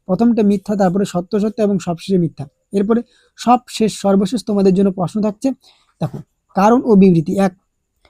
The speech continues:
চোরের দণ্ডবিধান কর্তব্য, আহ, না হলে সমাজে বিশৃঙ্খল সৃষ্টি হবে। অবশ্যই এ ও আর উভয় ঠিক, কিন্তু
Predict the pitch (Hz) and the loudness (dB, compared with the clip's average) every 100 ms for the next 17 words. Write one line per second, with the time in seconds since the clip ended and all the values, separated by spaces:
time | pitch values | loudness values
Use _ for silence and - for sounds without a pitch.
0 | _ - 226 262 269 220 196 202 226 214 | _ -2 2 4 4 4 6 6 4 4
1 | 233 233 _ _ - 190 190 208 156 175 | 2 0 _ _ -2 -2 2 2 2 0
2 | - _ _ 165 165 160 180 - 190 190 | -4 _ _ -4 -2 -2 -6 -4 0 2
3 | 247 269 208 202 214 190 180 196 190 233 | 2 0 0 4 4 4 2 0 0 0
4 | 208 160 - 160 143 - 208 233 - 254 | -4 -6 -8 -8 -8 -12 -2 -2 0 0
5 | 247 202 202 214 202 208 190 208 202 277 | 2 6 6 6 2 0 2 0 0 -4
6 | - _ _ 285 247 | -6 _ _ 4 4